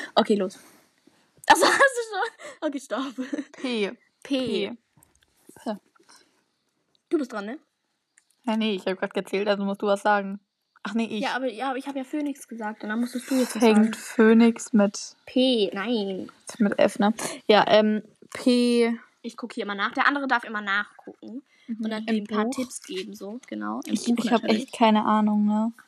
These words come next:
Speaker 1: Ja.
Speaker 2: P.
Speaker 1: Ach so, nein, das ist F.
Speaker 2: Ja, dieses flauschige Etwas-Ding, dieses kleine Runde.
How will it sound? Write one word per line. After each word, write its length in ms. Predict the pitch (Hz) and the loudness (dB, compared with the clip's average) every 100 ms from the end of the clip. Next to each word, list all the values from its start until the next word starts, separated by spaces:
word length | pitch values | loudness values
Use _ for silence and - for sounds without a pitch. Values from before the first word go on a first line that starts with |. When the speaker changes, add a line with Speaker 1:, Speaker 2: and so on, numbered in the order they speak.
| _ 226 | _ -20
Speaker 1:
Ja. 60 | 226 - | -20 -16
Speaker 2:
P. 640 | - - 247 240 240 247 - | -8 0 2 4 4 0 -8
Speaker 1:
Ach 80 | - | -14
so, 120 | - | -10
nein, 140 | 202 202 | -10 -10
das 120 | - | -12
ist 160 | - | -14
F. 100 | 202 - - 226 233 - - - - - _ _ _ - - | -14 -18 -10 -8 -8 -8 -10 -12 -20 -20 _ _ _ -20 0
Speaker 2:
Ja, 320 | 233 302 370 | 4 6 6
dieses 320 | 330 294 277 | 4 -2 -6
flauschige 840 | - - 262 269 285 285 269 254 247 | -12 -2 2 4 4 -2 -4 -4 -2
Etwas-Ding, 920 | 269 - 233 214 - 247 240 226 220 | -6 -2 -4 -4 -6 -6 -6 -6 -6
dieses 180 | 220 220 | -8 -12
kleine 280 | - 226 226 | -10 -8 -6
Runde. 500 | 220 220 214 214 | -6 -6 -6 -8